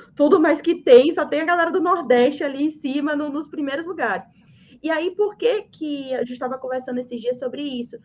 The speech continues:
Minha mãe tava falando que ela tava me vendo doida, né, trabalhando aqui e tal.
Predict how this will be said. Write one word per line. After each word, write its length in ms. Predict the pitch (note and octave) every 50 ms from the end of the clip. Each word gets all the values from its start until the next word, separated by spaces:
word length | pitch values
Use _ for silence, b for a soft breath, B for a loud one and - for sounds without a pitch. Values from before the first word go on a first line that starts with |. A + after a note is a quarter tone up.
| b b b b b
Minha 140 | B3 B3+ B3+
mãe 100 | B3+ B3+
tava 220 | C4+ C4+ C4+ C#4
falando 480 | C4+ D4 D#4 E4 D4 C4 B3+ A#3+ A#3+ A#3+
que 100 | A#3+ -
ela 160 | A#3+ B3 C4
tava 200 | B3+ C#4 - B3+
me 120 | C4 C#4 C4
vendo 220 | C4 C#4+ F#4 G4
doida, 380 | F#4+ F4 E4+ E4 D4+ G#3+ - G#3
né, 120 | A3 A3
trabalhando 560 | A3 B3+ A#3 G#3 A#3 A#3+ B3 A#3 A3+ A3+ A#3
aqui 280 | A3+ A#3 - - A#3 A#3+
e 40 | A#3+
tal. 360 | - G3+ F#3+ A3+ B3 -